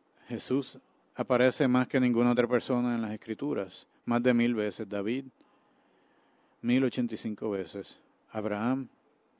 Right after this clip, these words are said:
trescientas dieciocho veces. Esas son muchas mencio-, muchas veces que se menciona una persona. Pero fuera de Jesús, él es mi personaje favorito en las Escrituras. Me encanta Abraham.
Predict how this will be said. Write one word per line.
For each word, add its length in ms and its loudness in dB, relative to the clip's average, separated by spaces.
trescientas 480 -4
dieciocho 520 -6
veces. 420 -14
Esas 200 -8
son 180 2
muchas 340 2
mencio-, 540 0
muchas 320 -2
veces 220 -4
que 80 -4
se 100 -2
menciona 380 0
una 120 0
persona. 520 -8
Pero 160 0
fuera 260 0
de 80 -2
Jesús, 380 0
él 100 4
es 60 0
mi 140 6
personaje 520 2
favorito 680 0
en 200 -6
las 160 -4
Escrituras. 500 -6
Me 100 -2
encanta 380 0
Abraham. 460 -2